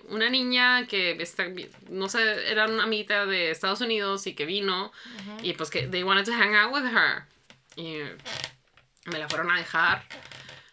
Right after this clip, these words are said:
Speaker 1: And she's very nice. Eh, sh-, es una muñeca, güey, bien linda y todo. Pero she's still a kid. <laughs>
Speaker 2: She's an extra kid.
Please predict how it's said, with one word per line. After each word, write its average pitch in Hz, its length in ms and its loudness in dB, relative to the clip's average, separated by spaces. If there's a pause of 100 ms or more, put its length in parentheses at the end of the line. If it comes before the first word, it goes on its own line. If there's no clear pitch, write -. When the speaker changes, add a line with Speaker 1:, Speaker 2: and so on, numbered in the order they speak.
(140)
Speaker 1:
And 233 120 2
she's 220 360 0
very 226 360 6
nice. - 640 -2
Eh, 170 240 0
sh-, - 220 -6
es - 120 -10
una 220 120 -2
muñeca, 156 340 -2
güey, 151 160 -6
bien 180 180 -2
linda 165 240 -6
y 151 80 -6
todo. 110 320 -8
Pero 220 300 2
she's 254 240 2
still 277 240 2
a 277 100 6
kid. - 400 2 (380)
<laughs> - 340 -4
Speaker 2:
She's 294 240 -2
an 262 160 4
extra 233 480 0
kid. 202 300 -2